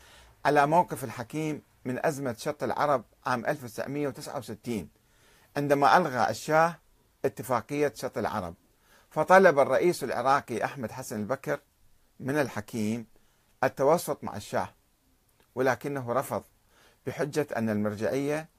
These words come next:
فوق الخلافات السياسية، بالرغم من ضرورة التدخل بين البلدين وحل المشكلة بشكل سلمي حتى لا تتطور إلى حرب. ولكن علاقات الحكيم مع طهران منعته من التدخل،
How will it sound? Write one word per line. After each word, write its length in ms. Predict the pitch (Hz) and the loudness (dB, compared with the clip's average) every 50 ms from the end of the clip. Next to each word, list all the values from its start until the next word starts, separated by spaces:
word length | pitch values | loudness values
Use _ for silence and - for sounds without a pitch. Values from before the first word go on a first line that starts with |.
| _ _ | _ _
فوق 240 | - 127 127 - 139 | 2 2 4 4 0
الخلافات 600 | 127 123 - 120 113 107 107 - 123 147 - - | -4 -4 -2 0 0 0 0 -2 -4 -4 -4 -8
السياسية، 680 | 117 - - 107 95 95 - - 92 87 80 78 - _ _ _ _ _ _ _ _ - - - - - | -12 -6 -4 -4 -4 -4 -4 -8 -8 -10 -10 -12 -14 _ _ _ _ _ _ _ _ -20 -20 -20 -20 2
بالرغم 680 | - 160 165 156 185 226 233 220 226 190 143 110 104 - - | 6 6 8 10 8 8 8 8 4 2 2 0 -4 -6 -6
من 180 | 131 143 147 | -4 -4 2
ضرورة 420 | 139 151 151 170 190 202 196 185 - 165 | 4 4 6 6 6 6 6 4 2 0
التدخل 640 | 151 - - 143 139 175 190 - - 180 156 139 | -6 -2 -2 4 6 6 4 4 2 2 2 2
بين 240 | 127 147 165 185 180 | 4 2 2 2 2
البلدين 760 | 160 135 113 131 131 123 117 117 143 156 165 170 165 151 - _ _ _ _ _ _ _ _ _ | -2 0 0 0 2 2 2 2 0 0 0 0 -4 -6 -10 _ _ _ _ _ _ _ _ _
وحل 400 | - - - - - 226 254 240 | -2 -2 0 2 2 4 4 4
المشكلة 520 | 226 185 180 220 208 - - 208 196 190 170 | 4 2 2 0 -2 -2 -2 2 2 2 2
بشكل 480 | 147 151 156 214 196 - 196 180 165 | 2 0 -2 -4 -4 -2 -4 -4 -4
سلمي 420 | - - 190 175 151 127 123 120 - _ _ _ _ _ _ | 2 2 2 2 2 0 -4 -6 -10 _ _ _ _ _ _
حتى 380 | - - 202 - - 175 120 139 | 0 0 0 2 4 4 6 8
لا 120 | 175 196 | 8 6
تتطور 640 | 190 - 170 143 160 151 - 165 170 175 165 160 139 | 6 4 -2 -4 -4 -2 2 2 4 6 6 4 4
إلى 200 | 104 143 135 127 | 4 4 2 2
حرب. 260 | - 156 165 127 104 - _ _ _ _ _ _ _ _ _ _ _ _ _ _ _ _ _ _ _ | 6 4 4 4 4 -4 _ _ _ _ _ _ _ _ _ _ _ _ _ _ _ _ _ _ _
ولكن 420 | 131 123 123 127 - 160 151 135 | 2 2 2 2 2 -2 -4 -2
علاقات 520 | 120 - 120 113 110 110 - 143 147 - 127 | -2 -4 -2 -2 -4 -2 -4 -6 -6 -6 -10
الحكيم 420 | 110 110 120 113 - - 135 123 | -12 -12 -12 -12 -10 -8 -8 -6
مع 200 | 120 123 - - | -6 -6 -6 -8
طهران 540 | 160 - 151 151 147 131 120 110 107 127 - - _ _ _ _ _ _ _ _ _ _ _ _ _ _ - | -8 -10 -10 -6 -2 0 0 0 -2 -4 -8 -16 _ _ _ _ _ _ _ _ _ _ _ _ _ _ -4
منعته 560 | 127 143 151 143 110 117 170 - - 156 139 | -2 2 2 2 4 2 0 0 0 -4 -4
من 120 | 135 135 | -2 -2
التدخل، 680 | 120 113 - 107 104 139 147 - - 147 143 143 135 | -4 -4 -4 -2 0 0 0 0 0 -2 -4 -4 -4